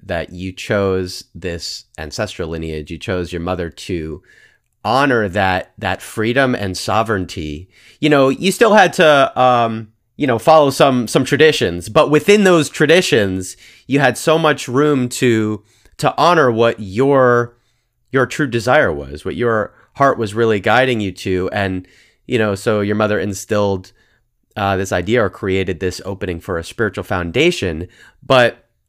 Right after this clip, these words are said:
whatever that looked like was totally up to you. And it sounds like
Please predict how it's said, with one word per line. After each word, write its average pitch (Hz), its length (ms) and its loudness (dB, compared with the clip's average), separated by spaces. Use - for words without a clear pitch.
whatever 143 360 2
that 135 260 2
looked 131 300 -4
like 82 240 -4
was 90 160 -12
totally 113 320 -2
up 101 140 -4
to - 100 -14
you. 120 240 -2
And 101 100 -2
it 95 120 -6
sounds 147 400 0
like 107 300 0